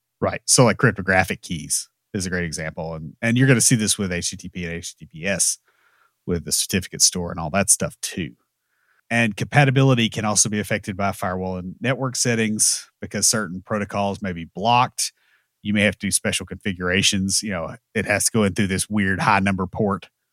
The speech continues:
and it has to be from this machine. You know, those kind of things. You're, you're gonna see a lot of that, especially with things that are not H T T P S. 'Cause basically what we did is we said, "Okay, all these protocols are insecure, so let's block 'em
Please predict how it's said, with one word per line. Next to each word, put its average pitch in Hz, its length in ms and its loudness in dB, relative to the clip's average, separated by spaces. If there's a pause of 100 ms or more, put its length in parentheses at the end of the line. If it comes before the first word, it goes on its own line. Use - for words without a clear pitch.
(280)
and 95 200 -4
it - 40 -8
has 104 160 0
to - 80 -12
be 104 100 0
from 90 180 -6
this 95 220 0
machine. 92 560 2 (520)
You 85 80 -12
know, 78 40 -10
those 92 220 -2
kind 92 180 -4
of - 60 -8
things. 85 300 -6
You're, 87 200 -8
you're 87 80 -20
gonna 90 120 -2
see - 140 2
a 90 60 -2
lot 87 200 2
of 82 60 -2
that, 80 240 -2 (180)
especially 90 420 0
with 85 460 -4 (520)
things 104 260 4
that 92 100 2
are 85 100 0
not 95 300 6
H - 300 -2
T 98 100 -6
T - 0 -
P 85 220 -8
S. - 300 0 (880)
'Cause 143 100 2
basically 147 340 4
what 120 120 4
we 90 80 -4
did 113 220 2
is 95 120 -4
we 107 60 -2
said, 104 300 -2
"Okay, 101 440 -4 (300)
all 147 120 6
these 131 140 6
protocols 127 480 6
are 104 80 -2
insecure, 117 560 0
so 117 140 0
let's 98 100 -6
block 98 320 2
'em 127 200 2